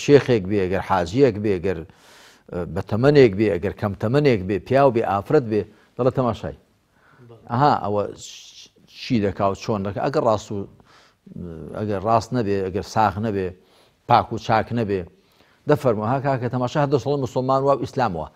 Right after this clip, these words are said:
Speaker 1: ئەها، تەماشای چۆنە؟ دەبێتە بیانووی دەستی خەڵک کە ئیسلام ڕەفزکا. ئە، ئەوە سەدا سەد وایە. بۆیە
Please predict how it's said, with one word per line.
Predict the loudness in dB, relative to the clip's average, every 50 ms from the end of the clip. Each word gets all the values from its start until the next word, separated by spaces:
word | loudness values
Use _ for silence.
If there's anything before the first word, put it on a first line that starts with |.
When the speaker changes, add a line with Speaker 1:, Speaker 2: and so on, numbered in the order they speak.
| _ _ _ -6
Speaker 1:
ئەها، | -2 0 0 0 0
تەماشای | 0 -2 -2 -2 -2 -2 -4 -4
چۆنە؟ | -6 -6 -6 -8 -10 -12 -16 _ _ _ _ _ _ _ _ _ _ _ _ _ _ _ _ _ _ _ -2
دەبێتە | 2 2 2 2 2 0 0 2
بیانووی | 4 4 6 6 6 4 4 4 4 6 6
دەستی | 4 4 2 0 4 6
خەڵک | 8 8 8 6 0 -4 -20 _ _ _ _ _ _ _ _ _ _ _ -6
کە | -4 -4
ئیسلام | -4 -2 0 0 0 2 0 -2
ڕەفزکا. | -2 -4 -8 -12 -10 -12 -12 -12 -14 -16 _ _ _ _ _ _ _ _ _ _ _ -6 -2
ئە، | 2 4 4 6 6 6 4 4 2 2 0 -4 -8 -12 -10 -8 -8 -6 -6 -6 -6 -8 -8 -10 _ -6 0
ئەوە | 4 6 6 6 6 4 0 -4 -4 -2
سەدا | 0 2 4 4 2 2
سەد | 0 -2 0 0 0 0
وایە. | 0 0 -2 -4 -8 -8 -10 -14 -20 -20 _ _ _ _ _ _ _ _ 0 6
بۆیە | 8 10 12 12 10 10 8